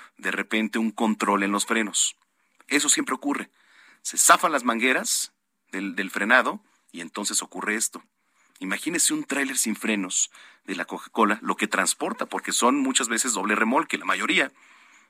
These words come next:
¿no? El peso impacta por ahí a, a, a vehículos, porque la fuerza que lleva, la fuerza brutal que llevan estos trailers,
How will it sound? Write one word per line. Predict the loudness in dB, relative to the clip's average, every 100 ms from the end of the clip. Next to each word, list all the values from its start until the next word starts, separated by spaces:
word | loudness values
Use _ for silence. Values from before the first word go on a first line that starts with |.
| _ -20
¿no? | -16 -18 -18 _ -20 -16 -14 -16 -18 -6
El | -4 2
peso | 6 8 6 4 _ _ -8
impacta | -4 -4 0 0 0 -2 -2 -2 _ _ -20 _
por | -4 0
ahí | 2 2
a, | 4 4 2 -6 -14 -18 -16 -16 -8
a, | 0 4 4 4
a |
vehículos, | 4 2 2 0 0 2 0 -2 _ _ _ _ _
porque | -6 -6 -2 0
la | 2
fuerza | 2 2 4 2
que | 0
lleva, | -2 0 0 -2 -8 -12
la | -10
fuerza | -4 -2 -2
brutal | -4 0 2 2
que | -4
llevan | -2 2 0 -2 -8 -12 -12 -14 -6
estos | 2 2 4 2
trailers, | 4 4 4 0 -2